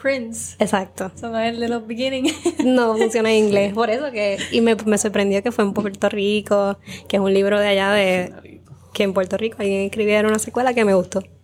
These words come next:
Speaker 2: mucho.
Speaker 3: Y Finalito, ¿no? Nunca lo había escuchado.
Speaker 2: El
Speaker 3: Lo voy a
Speaker 2: Finalito.
Speaker 3: buscar.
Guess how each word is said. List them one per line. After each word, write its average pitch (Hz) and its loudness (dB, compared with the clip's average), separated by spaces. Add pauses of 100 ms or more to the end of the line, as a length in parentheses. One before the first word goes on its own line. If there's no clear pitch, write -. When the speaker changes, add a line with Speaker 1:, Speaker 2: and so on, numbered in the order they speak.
(720)
Speaker 2:
mucho. 196 -4 (360)
Speaker 3:
Y 139 -16
Finalito, 120 -6
¿no? 110 -8
Nunca 143 -12
lo 143 -8
había 147 -10
escuchado. 147 -10
Speaker 2:
El 220 2
Speaker 3:
Lo - 4
voy - 4
a - 4
Speaker 2:
Finalito. 196 2
Speaker 3:
buscar. 185 -4